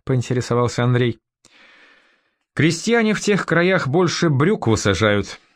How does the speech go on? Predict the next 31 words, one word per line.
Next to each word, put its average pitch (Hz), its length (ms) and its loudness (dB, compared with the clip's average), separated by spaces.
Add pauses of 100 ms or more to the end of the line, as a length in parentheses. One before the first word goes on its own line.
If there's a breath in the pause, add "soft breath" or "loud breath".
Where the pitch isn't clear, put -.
(180)
Жизнь 123 400 0
тяжелая, 151 680 -2 (160)
стража 175 580 0
перед 175 320 -2
твоей 156 280 0
дружиной 131 540 0
даже 120 260 0
ворота 113 440 0
не 107 100 2
закрывала». 92 540 -2 (1300)
«Кто - 220 0
там 135 180 2
сейчас - 320 -2
с - 40 -10
посадником?» 117 680 -2 (1080 soft breath)
«В 104 160 0
Ракоборе 208 600 2
давно 190 300 0
нет 143 180 -2
посадника. 101 680 0 (120)
На 156 300 2
год 143 240 -2
выберут 131 420 0
старейшину 107 640 0
и 107 340 2
разбегутся 117 680 -2
по - 80 -12
своим 156 380 0
дворам». 147 400 0 (1120 soft breath)
«У - 40 -2
меня 185 400 0